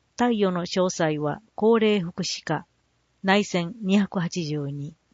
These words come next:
一般質問、土屋康興議員。松井市政二期目の取り組みについて。問い。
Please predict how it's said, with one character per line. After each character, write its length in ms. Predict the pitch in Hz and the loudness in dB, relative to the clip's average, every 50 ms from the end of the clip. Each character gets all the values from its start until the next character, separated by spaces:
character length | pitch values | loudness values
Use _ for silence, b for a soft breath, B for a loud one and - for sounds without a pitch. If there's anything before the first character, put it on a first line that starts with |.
| _ _ _ _ _ _ _ _ _ _ _ _ _ _ _ _ _ _ _ _ _ _ _ _ _ _ _ _ _ _ _ _ _ _ - | _ _ _ _ _ _ _ _ _ _ _ _ _ _ _ _ _ _ _ _ _ _ _ _ _ _ _ _ _ _ _ _ _ _ -6
一 120 | 208 202 - _ | -6 -6 -2 _
般 220 | - 247 247 233 220 | 4 6 6 4 2
質 300 | - - 202 - - 156 | 0 -4 -4 -4 -4 -4
問、 260 | 151 143 139 139 180 - _ _ _ _ _ - 180 175 | -4 -4 -6 -8 -10 -14 _ _ _ _ _ -10 -10 -8
土 160 | - - 247 | 0 4 6
屋 100 | 262 247 | 6 8
康 320 | 240 240 220 208 - - | 8 6 4 2 2 2
興 140 | 214 202 190 | 2 2 2
議 360 | 180 - 185 170 156 160 160 | 2 0 -2 -2 -2 -2 -2
員。 360 | 156 151 143 131 131 135 165 - _ _ _ _ _ _ _ _ _ _ _ _ _ _ _ _ _ _ _ _ _ _ _ | -2 -2 -4 -6 -8 -10 -14 -18 _ _ _ _ _ _ _ _ _ _ _ _ _ _ _ _ _ _ _ _ _ _ _
松 300 | - 165 185 - - 262 | -2 0 0 0 0 0
井 100 | 269 254 | 0 0
市 120 | 220 - 226 | -2 -4 -6
政 380 | 214 - 214 190 180 175 170 | -6 0 2 4 4 4 4
二 140 | 165 165 175 | 2 -2 -4
期 140 | - - 240 | -2 -2 0
目 160 | 226 233 226 | 0 0 0
の 120 | 220 214 214 | 0 -2 -2
取 240 | - 208 202 190 | -2 -2 -2 -2
り 40 | 202 | -2
組 220 | - 208 196 190 190 | -2 -2 -2 -2 -2
み 100 | 180 180 | -2 -4
に 40 | |
つ 140 | 165 - 170 | -4 -4 -4
い 120 | 160 139 - | -4 -4 -6
て。 220 | - 139 143 - _ _ _ _ _ _ _ _ _ _ _ _ _ _ _ _ _ _ _ _ _ _ _ _ _ | -8 -12 -12 -12 _ _ _ _ _ _ _ _ _ _ _ _ _ _ _ _ _ _ _ _ _ _ _ _ _
問 220 | - 165 175 180 180 | -2 0 2 2 0
い。 100 | - | -2